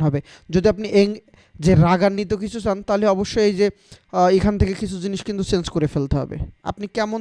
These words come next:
চাচ্ছেন, স্যাড, হ্যাপি, সেই জিনিসটা, ওকে? এই যে হ্যাপি,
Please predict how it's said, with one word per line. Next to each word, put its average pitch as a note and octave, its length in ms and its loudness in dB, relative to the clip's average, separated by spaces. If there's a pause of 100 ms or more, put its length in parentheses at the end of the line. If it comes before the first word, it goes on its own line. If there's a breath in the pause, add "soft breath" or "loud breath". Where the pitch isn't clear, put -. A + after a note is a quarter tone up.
চাচ্ছেন, A3 280 -8 (140)
স্যাড, F#3 320 0 (140)
হ্যাপি, E3 340 -4 (500 soft breath)
সেই G#3+ 240 2
জিনিসটা, D3 380 -6 (180)
ওকে? A3 160 2 (320 soft breath)
এই F3+ 80 0
যে F#3 60 0 (120)
হ্যাপি, G3+ 300 0